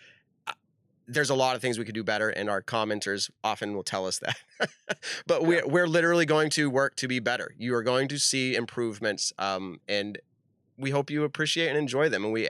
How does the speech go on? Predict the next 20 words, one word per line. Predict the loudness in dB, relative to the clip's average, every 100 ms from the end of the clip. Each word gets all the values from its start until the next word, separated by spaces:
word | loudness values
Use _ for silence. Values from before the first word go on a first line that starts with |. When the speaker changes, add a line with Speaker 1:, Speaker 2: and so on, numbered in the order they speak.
| -2
Speaker 1:
and | -2
we'd | 0 -2 0
love | -2 -2
for |
Speaker 2:
Yeah. | -4
Speaker 1:
you |
to | -4
go | 0 0
over | 2
there | 2 2
and | 2
support | -4 -2 0 2
us | 0 -2 -6 -6
the | -2
same | 2 2
way | 2
you're | 2 0
doing | 0 0 -2
it | -6
here. | -8 -8